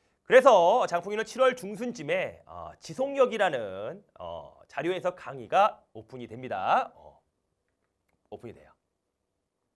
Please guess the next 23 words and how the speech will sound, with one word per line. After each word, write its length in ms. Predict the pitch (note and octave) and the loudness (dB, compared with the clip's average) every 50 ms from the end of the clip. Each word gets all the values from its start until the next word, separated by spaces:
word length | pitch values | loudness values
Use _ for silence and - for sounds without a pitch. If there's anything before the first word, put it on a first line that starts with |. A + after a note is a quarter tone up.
| _ _ - _ _ _ _ _ _ _ _ _ _ _ _ _ | _ _ -20 _ _ _ _ _ _ _ _ _ _ _ _ _
그래서 180 | - G3+ A3+ B3 | -4 0 2 2
이제 400 | A3+ G3+ G3+ F#3+ G3 G3 F#3+ F3+ | 2 0 -2 -2 -2 0 -2 -2
그 500 | F#3 F3 E3 D#3+ D#3 D#3 D3 C#3 C3 A2 - | -4 -6 -6 -6 -4 -4 -6 -6 -8 -8 -10
수능 420 | - C#4+ D4+ D#4 D#4+ D#4+ D#4 D4 | -12 -10 -8 -6 -4 -4 -4 -6
자료에 360 | - - F#3 F3+ F#3 F#3+ F#3 | -4 -2 -2 0 0 0 0
나올 240 | D#3 C#3 D3+ F3 F3+ | 0 0 0 0 -2
수 120 | F3 - F#3 | -4 -6 -10
있는 220 | E3+ D#3 D#3 D3+ | -10 -8 -10 -10
다양한 400 | D3+ - B2+ C#3+ D#3+ E3+ E3+ E3+ | -10 -6 -4 -4 -2 -2 -4 -6
자료, 300 | E3+ - C#3 D3 D#3 D#3 | -6 -6 -4 -2 -2 -2
어, 240 | D3+ D#3 A#2+ G2+ G#2 | -2 -4 -8 -10 -8
자료들과 640 | - - D#3 D#3+ C#3+ C#3 C3+ - G3+ A#3 B3+ B3+ A#3+ | -8 -8 -8 -6 -6 -8 -6 0 2 2 2 2 0
그 120 | F#3+ F#3+ | -4 -6
자료를 380 | F#3+ - - C#3 C#3+ E3+ B3 C4+ | -6 -8 -8 -8 -8 -6 -4 -4
어떻게 400 | D3+ - - G3 - B3 B3 - | -4 -6 -8 -10 -12 -12 -12 -12
분석하고 800 | G#3 A#3 A#3+ B3 B3+ B3+ - F3+ F3+ D#3 F#3 G3 G3+ G#3 G#3 - _ _ _ _ | -14 -8 -4 -4 -4 -2 -4 -6 -6 -4 -2 -2 -2 -4 -6 -12 _ _ _ _
문제에 500 | C#3 F#3 G#3+ G#3+ F3+ E3+ A3+ A#3 A#3+ A#3+ | -10 -8 -8 -8 -6 -4 -2 -2 -2 -2
접근해야 580 | - F3+ D#3 - - - A3 G#3 G#3+ G#3+ G#3 | -4 -8 -12 -12 -14 -14 -10 -8 -6 -6 -4
하는지에 540 | F3 G3+ G#3 G3+ F#3+ F3 C#3 D#3 E3+ E3 D3 | -6 -6 -8 -8 -8 -10 -10 -8 -8 -8 -6
대해서 340 | C3+ B2 A2+ A2 - D3+ D#3 | -6 -8 -8 -6 -6 -8 -10
자세히 400 | D#3 - B2 B2+ - E3 E3 E3+ | -8 -10 -12 -10 -8 -8 -8 -8
다룰 220 | - A2+ C3 C#3 | -8 -12 -12 -10
것입니다. 480 | C3+ A#2+ - A2+ G#2 G2+ G2 F#2+ - | -10 -12 -12 -14 -14 -12 -12 -12 -14